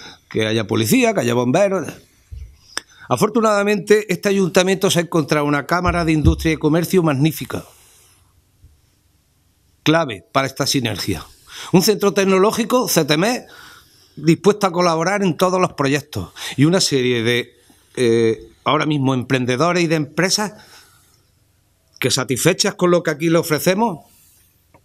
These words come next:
y como Vanadis, como algunas de las que están instaladas ahí, y me gustaría que ustedes ahora pasen y, y, y, y las vean, que ellos mismos sean quienes den testimonio de todo este proceso, de todo este ecosistema que estamos creando.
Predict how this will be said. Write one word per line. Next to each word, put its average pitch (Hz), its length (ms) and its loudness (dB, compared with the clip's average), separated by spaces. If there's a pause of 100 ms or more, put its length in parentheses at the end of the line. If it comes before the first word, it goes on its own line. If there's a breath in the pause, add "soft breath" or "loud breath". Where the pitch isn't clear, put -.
(180)
y 139 120 0
como 113 280 -4
Vanadis, 151 380 -2
como 131 220 -4
algunas 143 360 0
de 139 80 -2
las 131 80 -4
que 147 100 -4
están 147 180 -2
instaladas 147 440 -2
ahí, 143 240 -4
y 170 120 0
me 139 120 2
gustaría 131 380 0
que 151 60 -6
ustedes 143 360 0
ahora 139 300 -2
pasen 131 500 -6 (100)
y, 139 100 -4
y, 123 440 -4
y, 113 760 -14 (100)
y 127 60 -2
las 107 140 0
vean, 220 280 2 (1000 soft breath)
que 123 220 0
ellos 180 200 0
mismos 185 400 2
sean 127 240 -2
quienes 120 380 -2
den 139 240 0
testimonio 180 680 0 (260 loud breath)
de 139 200 2
todo 220 240 2
este - 180 -4
proceso, 160 460 -2
de 147 120 2
todo 233 240 0
este 180 280 2
ecosistema 151 580 0
que 147 80 -4
estamos 180 320 -2
creando. 117 500 -2